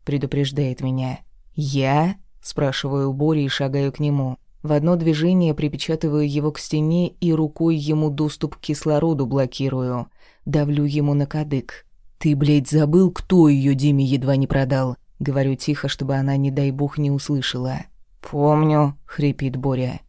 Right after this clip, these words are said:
"Я виноват". "Ты пиздец как виноват и права не имеешь". Я его отпускаю и отшагиваю.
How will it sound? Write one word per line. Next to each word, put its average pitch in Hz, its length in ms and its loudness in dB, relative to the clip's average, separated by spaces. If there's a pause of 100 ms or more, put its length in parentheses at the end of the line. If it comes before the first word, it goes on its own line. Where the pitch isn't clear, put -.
(380)
"Я 135 640 0
виноват". 139 920 0 (320)
"Ты 147 200 0
пиздец 147 720 0
как 156 200 0
виноват 147 720 0 (120)
и 170 100 2
права 147 460 2
не 143 280 4
имеешь". 135 640 0 (380)
Я 165 280 2
его 170 200 2
отпускаю 165 720 0
и 160 160 -4
отшагиваю. 139 1000 -4